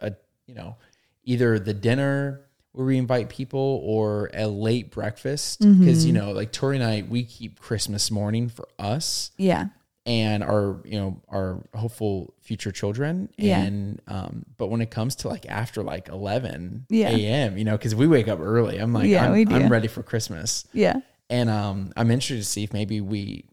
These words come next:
Speaker 1: do, like, a Christmas, like, brunch or
Speaker 2: Mm-hmm.
Speaker 1: Christmas dinner where we invite people, because making those rolls are so easy that you just
Speaker 2: Yeah.
Speaker 1: mentioned, you know?
Speaker 2: Yeah. No, I would love that. We love having people over. We had all the family over for Thanksgiving.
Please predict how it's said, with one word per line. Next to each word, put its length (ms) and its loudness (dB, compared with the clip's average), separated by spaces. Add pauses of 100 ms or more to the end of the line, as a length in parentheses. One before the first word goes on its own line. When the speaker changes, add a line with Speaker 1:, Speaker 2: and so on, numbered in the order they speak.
(120)
Speaker 1:
do, 140 -6
like, 180 -4
a 40 -20
Christmas, 640 -6 (120)
like, 220 -14
brunch 500 -6
or 400 10
Speaker 2:
Mm-hmm. 140 4
Speaker 1:
Christmas 320 2
dinner 340 -4
where 160 -2
we 100 -8
invite 320 -4
people, 320 -6
because 460 -6 (440)
making 280 2
those 180 2
rolls 460 4
are 80 0
so 440 0
easy 560 -2
that 160 -4
you 80 -4
just 160 0
Speaker 2:
Yeah. 200 8
Speaker 1:
mentioned, 240 0
you 80 -2
know? 360 -2
Speaker 2:
Yeah. 280 0 (120)
No, 200 4
I 160 6
would 200 8
love 180 2
that. 260 -2
We 160 8
love 220 8
having 260 4
people 280 2
over. 280 6
We 100 4
had 300 6
all 220 6
the 100 4
family 360 4
over 200 4
for 100 -4
Thanksgiving. 720 2